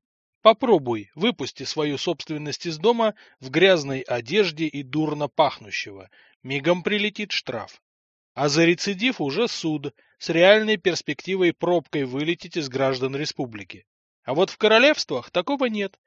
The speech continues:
и крестьян можно угнетать и обирать, сколько влезет. Про результат сравнения я уже говорил. Политологию я учил в институте. Ну, как учил? Союз развалился, и на место часов марксизма, ленинизма,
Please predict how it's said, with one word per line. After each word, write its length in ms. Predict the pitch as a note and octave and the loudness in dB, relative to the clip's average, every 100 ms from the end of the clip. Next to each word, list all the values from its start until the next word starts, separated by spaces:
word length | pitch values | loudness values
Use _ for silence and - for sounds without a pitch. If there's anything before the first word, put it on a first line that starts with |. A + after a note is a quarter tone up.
| _ _ | _ _
и 80 | - | -8
крестьян 480 | C#3+ F#3+ - A3 G#3 | -2 0 2 0 2
можно 340 | G3+ G3 F3+ | 2 2 2
угнетать 800 | F#3 D#3 D3+ C#3+ - A#3+ G#3+ - | -2 -2 -6 -4 2 4 4 0
и 20 | |
обирать, 560 | D3 A#2+ C3 D3 A3+ G#3 | -2 0 0 6 6 4
сколько 400 | - B3 A3 A3+ | -4 -6 -2 -2
влезет. 540 | G3 F3+ A#2+ G2 _ _ _ _ _ | 2 0 0 -6 _ _ _ _ _
Про 200 | - E3 | 2 4
результат 600 | E3 D#3+ D3 C3+ C3+ D3 | 6 4 -2 -6 -2 -2
сравнения 800 | - G#3 G#3 G#3+ G#3+ G3+ G3 F#3+ - | 0 -2 -2 -2 -4 -2 -2 -2 -2
я 180 | A3+ | 0
уже 220 | G3+ D3 D3 | 0 -2 -2
говорил. 560 | C3 B2 A2+ G2+ F#2+ _ _ _ _ _ _ - | -2 -2 -6 -10 -18 _ _ _ _ _ _ 0
Политологию 800 | F#3 G#3+ B3+ C4+ D4 A3+ A3+ | 0 2 2 2 -2 -2 -4
я 220 | G3 A3+ A3 | 0 2 2
учил 400 | D#3+ - F#3+ F3 | 2 -2 0 0
в 100 | E3+ | -2
институте. 720 | D#3+ - D3 C3+ A2+ G#2 F#2+ _ _ _ _ _ | -8 -10 -10 -10 -10 -14 -20 _ _ _ _ _
Ну, 260 | F3 F3+ D3+ | -10 -8 -6
как 260 | - D#3 | -2 -2
учил? 440 | C3 - A#2 F#2+ - _ _ _ | -2 -6 -8 -10 -18 _ _ _
Союз 420 | - E3 F3 G3+ E3+ | -4 0 2 0 0
развалился, 760 | F3+ D#3 F3 G#3 C4 - A#2+ | 0 2 0 2 -2 -4 -6
и 100 | A#2+ | -8
на 160 | C#3+ E3+ | -8 -4
место 340 | A3+ - F3+ | -2 -2 -4
часов 520 | - D#3+ - A3 - | -4 -4 -2 -4 -4
марксизма, 640 | D#3 D#3 - - A#3 F3+ D3+ | -6 -6 -4 -4 -4 -2 -2
ленинизма, 960 | C#3+ D3+ D3+ E3 G#3+ G#3 G#3 G3+ F#3 | 0 -2 -4 -4 -4 -4 -2 0 -2